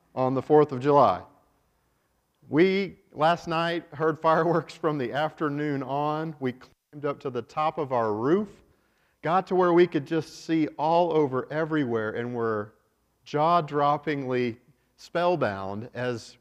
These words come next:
explosions were taking place everywhere. It was really something special.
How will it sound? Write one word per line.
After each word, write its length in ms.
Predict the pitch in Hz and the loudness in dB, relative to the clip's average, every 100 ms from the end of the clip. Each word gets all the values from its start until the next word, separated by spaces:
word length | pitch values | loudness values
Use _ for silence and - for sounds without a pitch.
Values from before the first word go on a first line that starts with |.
| - | -16
explosions 800 | - - 151 156 156 143 120 117 | -16 -8 -2 0 0 -2 -4 -6
were 100 | 113 | -8
taking 320 | - 127 127 | -6 -6 -8
place 340 | 113 113 113 - | -8 -8 -8 -8
everywhere. 400 | 127 123 113 101 131 | -8 -6 -4 -6 -8
It 80 | 135 | -10
was 240 | 123 - | -10 -10
really 500 | 120 151 160 156 151 147 _ _ _ _ | -6 -4 -2 -2 -4 -8 _ _ _ _
something 500 | - 139 135 131 123 | -6 -6 -4 -4 -6
special. 560 | - 120 113 - 95 | -6 -4 -4 -6 -10